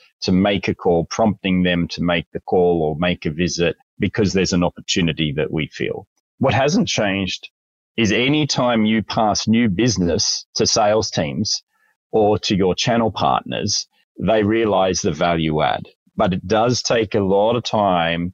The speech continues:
to show the value of that and accept that change. The ones that adopt it,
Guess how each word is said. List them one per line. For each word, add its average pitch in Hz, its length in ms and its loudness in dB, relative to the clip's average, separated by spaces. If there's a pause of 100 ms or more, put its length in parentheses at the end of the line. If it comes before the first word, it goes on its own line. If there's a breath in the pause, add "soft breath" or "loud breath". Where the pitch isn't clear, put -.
to 87 540 0
show 101 760 0 (280)
the 92 80 0
value 92 460 2
of 107 160 0
that 107 360 0
and 87 440 -2 (200)
accept - 640 -2
that 85 220 0
change. - 600 -4 (160)
The 104 140 2
ones 110 340 2
that 92 200 0 (200)
adopt 101 540 0
it, 95 120 2